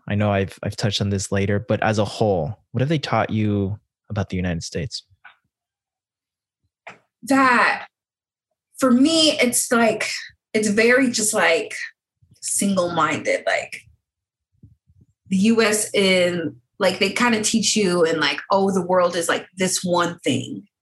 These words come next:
Speaker 2: you know, and it's so much more.
Speaker 1: Hmm.
Speaker 2: You know, there's so much more when you get out of what you're used to. You can travel in the States, you can get kind of similar experiences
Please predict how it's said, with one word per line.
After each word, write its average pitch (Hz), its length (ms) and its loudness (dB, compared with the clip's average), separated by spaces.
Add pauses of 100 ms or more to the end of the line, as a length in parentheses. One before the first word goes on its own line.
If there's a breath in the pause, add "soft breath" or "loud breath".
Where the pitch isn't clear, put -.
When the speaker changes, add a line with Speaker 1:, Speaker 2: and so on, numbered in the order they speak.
(880)
Speaker 2:
you 175 140 0
know, 143 540 0 (180)
and 190 140 0
it's 190 220 0
so - 340 2
much - 260 -2
more. - 460 -2 (840)
Speaker 1:
Hmm. 104 160 -2 (320)
Speaker 2:
You 170 100 -4
know, 160 120 0
there's 180 220 0
so - 300 2
much 190 420 0
more 175 420 4
when 180 200 -2
you 175 80 -2
get 180 360 0
out 147 300 0
of 165 380 0 (500)
what 185 300 2
you're 180 100 0
used 180 400 -2
to. - 100 -2
You 226 220 2
can 262 160 4
travel 208 540 4
in 190 140 0
the 175 80 0
States, 175 580 0
you 196 160 0
can 214 140 2
get 180 420 2
kind 233 260 2
of 233 80 2
similar 202 460 2
experiences - 1120 -4